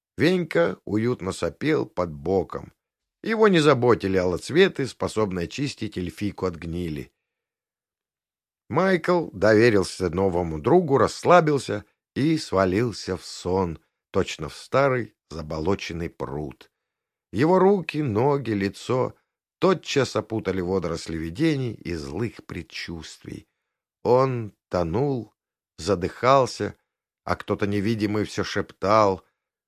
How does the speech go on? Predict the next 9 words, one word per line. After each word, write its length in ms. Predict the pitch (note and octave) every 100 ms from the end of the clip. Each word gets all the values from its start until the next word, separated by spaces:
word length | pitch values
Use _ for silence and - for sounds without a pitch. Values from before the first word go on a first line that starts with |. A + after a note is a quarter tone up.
| _ _ _
«Уезжай, 840 | E2 F2 F2+ D#2+ C#2+ D#2+ G2+ F#2+ F#2
затишье, 1120 | D#2+ G2 F#2 F2+ G2 F#2+ F2 - F2+ E2+ E2+
немедленно 960 | D#2+ G2 F#2+ G2+ G2+ F2+ F#2+ F2+ F#2+ -
уезжай». 1500 | E2+ F#2 F2+ F#2 D2+ D#2 D#2 F2+ G2 F#2+ F#2 E2 D#2 D#2+ D#2+ _ _ _ _ _ _ _ _ _ _ _ _ _ _ _ _ _ _ _ _ _ _ _ _ -
Все 400 | - A#2+ C#3 C#3
тело 480 | - B2+ B2+ A#2+
чесалось, 960 | G2 - F#2+ - B2 B2+ G#2 F2+ - - -
покрытое 640 | E2 - D#2 F2 - D2
сыпью. 720 | C2+ - F2 C#2+ B1 B1 A1+